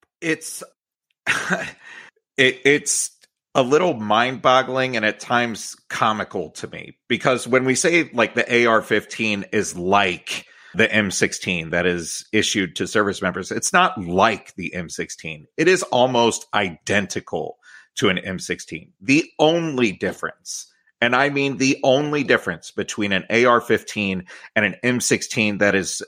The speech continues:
issued to service members is that the M sixteen, uh, has a fire selection that'll let you shoot off a three round burst. So basically for every trigger pull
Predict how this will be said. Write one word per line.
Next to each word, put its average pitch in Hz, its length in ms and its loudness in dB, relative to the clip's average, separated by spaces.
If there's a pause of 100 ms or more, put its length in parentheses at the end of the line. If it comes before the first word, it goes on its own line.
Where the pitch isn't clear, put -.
issued 107 480 0
to - 120 -4
service 113 420 2
members 92 420 0
is 95 140 -4
that 98 200 2
the 98 220 -4
M 139 160 2
sixteen, 120 760 -2 (360)
uh, 107 200 4
has 117 300 -2
a 104 400 2
fire 117 420 2
selection 104 680 -2
that'll 98 240 0
let 101 240 0
you 98 80 -8
shoot 101 240 -4
off 98 260 4 (420)
a 113 120 4
three 120 320 0
round 107 420 2
burst. - 420 0
So 95 140 -2
basically 101 460 -2
for 92 220 -4
every 107 320 0
trigger 113 380 0
pull 101 520 0